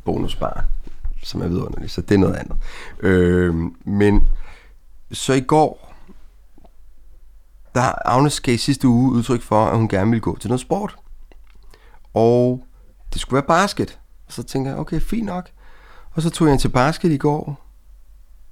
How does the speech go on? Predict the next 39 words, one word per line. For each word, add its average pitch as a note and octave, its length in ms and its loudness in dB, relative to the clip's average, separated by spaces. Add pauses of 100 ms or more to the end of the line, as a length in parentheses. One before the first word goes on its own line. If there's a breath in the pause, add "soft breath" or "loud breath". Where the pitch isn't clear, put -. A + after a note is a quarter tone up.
(580)
Og C3 60 2
lige D3+ 100 6
pludselig C#3+ 280 0
så - 220 0
jeg A2+ 100 -2
sådan C3+ 160 0
en C3+ 60 2
lille C#3 160 2
syvårig C3 420 0
pige B2+ 240 2
stå B2 180 -2
med F2 120 0
sådan A#2 140 0
en A2 40 -2
gigantisk - 580 -4
bold G2 240 0 (140)
og G2+ 100 -6
spille A#2 520 2
og G#2+ 120 0
loope A2 640 0
og G2 140 -4 (280)
alley-, - 720 -4
lave G#2 300 2
en - 100 2
aflevering A#2 680 0
og, G2 400 -6 (1800 soft breath)
og - 100 -12
bare - 140 -4
lige B2+ 140 -4
være A#2+ 80 -4
mega B2 340 -2
sej. - 440 8 (880 soft breath)
Og G#2 80 -2
så B2+ 80 0
var A2+ 60 -2
jeg A#2 100 -4
bare - 140 -8
sådan C#3 160 2
lidt, C3+ 180 2